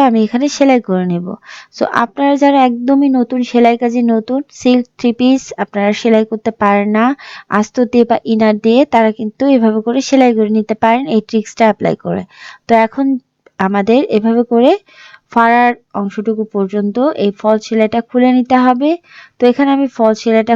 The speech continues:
খুলে নিচ্ছি। এখন এভাবে করে আমি সাইড ফাড়াটা সেলাই করে নিচ্ছি। দেখেন এখন আম-, আমাদের টপ স্টিচ একটা দিয়ে নিতে হবে। তো এখানে আমি টপ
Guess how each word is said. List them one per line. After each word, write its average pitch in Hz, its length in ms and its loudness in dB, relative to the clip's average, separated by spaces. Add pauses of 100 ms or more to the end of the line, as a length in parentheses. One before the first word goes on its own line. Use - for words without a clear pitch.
খুলে 240 200 2
নিচ্ছি। 247 420 0 (480)
এখন 262 460 2 (440)
এভাবে 254 400 2
করে 254 180 2 (160)
আমি 240 180 2 (520)
সাইড 226 260 2
ফাড়াটা 220 380 0
সেলাই 277 340 2
করে 185 260 -4
নিচ্ছি। 185 380 -6 (460)
দেখেন 233 280 0 (160)
এখন 233 200 -6
আম-, 262 280 0
আমাদের 233 360 0
টপ 214 180 0 (180)
স্টিচ 254 360 -2 (300)
একটা 214 220 -4
দিয়ে 220 160 4
নিতে 220 340 0
হবে। 240 260 2 (840)
তো 233 100 4 (180)
এখানে 277 260 0 (120)
আমি 233 180 -2 (520)
টপ 240 140 2